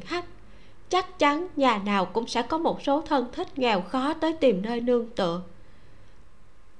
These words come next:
Vì để hiển lộ thân phận giàu có cao quý của mình, phần lớn các gia tộc này đều nguyện ý che chở vài phần.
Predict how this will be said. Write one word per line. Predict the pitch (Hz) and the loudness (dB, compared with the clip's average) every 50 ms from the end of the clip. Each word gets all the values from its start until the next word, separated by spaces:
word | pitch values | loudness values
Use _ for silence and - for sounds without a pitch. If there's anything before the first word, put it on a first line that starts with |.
| - - - - - - - - - | -14 -14 -14 -14 -14 -14 -14 2 8
Vì | 247 240 233 | 8 8 10
để | 233 247 | 10 8
hiển | 302 302 294 240 233 262 | 6 6 4 4 4 4
lộ | 302 285 214 175 | 4 4 4 4
thân | - - 277 269 240 247 | 2 2 2 2 2 2
phận | - 233 180 170 190 | 2 2 2 2 0
giàu | 214 233 220 294 269 | 2 2 4 4 2
có | 190 - 262 277 330 | 4 2 2 2 2
cao | 330 - 302 269 254 240 - | 2 2 2 2 2 4 6
quý | 269 285 311 | 6 6 6
của | 320 302 - 247 | 4 4 4 4
mình, | 262 262 254 233 202 185 - - - - - - - - - - - - | 6 6 4 4 2 -2 -6 -12 -14 -16 -16 -16 -14 -14 -14 -14 -14 -12
phần | - - 247 220 214 | 0 2 2 2 4
lớn | 220 233 254 285 330 320 | 6 8 8 8 6 4
các | - 403 403 | 0 0 2
gia | 349 320 302 285 | 4 4 4 4
tộc | 294 262 - - - | 4 2 2 2 0
này | 214 220 214 208 190 - | -2 0 2 2 2 0
đều | - 202 226 185 | 0 0 0 0
nguyện | 185 185 180 180 170 175 | 0 0 0 0 -2 0
ý | - 262 269 294 294 - | 2 2 2 2 0 2
che | 285 262 247 240 | 2 4 4 2
chở | 240 - 233 190 - 208 | 0 -2 -2 -2 -2 -2
vài | 214 254 233 202 185 | -2 -2 0 0 -2
phần. | 180 - 220 202 190 | -2 -2 -2 -2 -2